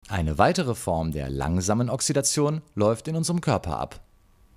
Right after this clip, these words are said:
So verbinden sich beispielsweise Kohlenstoffatome aus den Kohlenhydraten, die wir mit der Nahrung aufnehmen, in unseren Körperzellen mit dem Sauerstoff aus dem Blut. Als Reaktionsprodukt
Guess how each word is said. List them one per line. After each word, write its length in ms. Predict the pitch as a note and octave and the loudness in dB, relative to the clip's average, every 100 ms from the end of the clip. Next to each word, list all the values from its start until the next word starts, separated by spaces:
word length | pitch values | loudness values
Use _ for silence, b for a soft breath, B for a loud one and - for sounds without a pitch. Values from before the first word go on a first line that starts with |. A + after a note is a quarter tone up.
| - | -6
So 160 | - C#3+ | 0 2
verbinden 420 | D#3 C3 G3+ F3+ | 4 2 0 0
sich 220 | B2+ B2 | -2 -2
beispielsweise 800 | G#2 A2+ - G#2 - F2 E2+ F2 | 0 0 -2 -4 0 0 2 -2
Kohlenstoffatome 1200 | - C#3 E3 D3 - G#2+ C#2+ F2+ F#2+ F#2 F2 E2+ | 0 0 2 0 -2 -2 -4 -6 -2 0 0 -2
aus 240 | D#2+ D#2 - | -2 -4 -4
den 280 | C#2+ C2+ | -4 -4
Kohlenhydraten, 920 | - - D#2+ F2 G2+ A2+ A2+ B2 D3+ C#3 B B - | -6 0 2 2 2 2 0 0 -2 -4 B B -8
die 120 | F2 | -2
wir 80 | F2 | -2
mit 160 | E2+ | 0
der 100 | E2 | 0
Nahrung 340 | E2+ A#2+ C#3 C#2 | 2 2 2 0
aufnehmen, 560 | C#2+ - E2 F2+ D3 b b b - | -4 -2 0 0 0 b b b 2
in 180 | D#3+ | 2
unseren 360 | C#3 A2+ D#2+ D2+ | 4 0 0 -2
Körperzellen 760 | G2+ A2+ D3+ - D#3+ D#3 D#3+ C3 | -2 0 0 0 2 2 0 -2
mit 140 | - | -2
dem 120 | E2+ | -2
Sauerstoff 640 | E2+ F#2 A2 - C3 C3 | 2 2 2 2 -2 -2
aus 160 | C#3+ C3 | -4 -2
dem 120 | D#3 | -2
Blut. 380 | G2+ F#2+ E2+ - _ _ _ _ _ _ _ _ _ _ _ | 0 0 -2 -8 _ _ _ _ _ _ _ _ _ _ _
Als 440 | E2+ D2+ D2+ - - | -2 0 2 0 0
Reaktionsprodukt 1120 | E2 C#2+ - G#2 A#2+ - C#3 C#3+ F#3+ - | -2 0 2 4 2 0 2 2 0 -4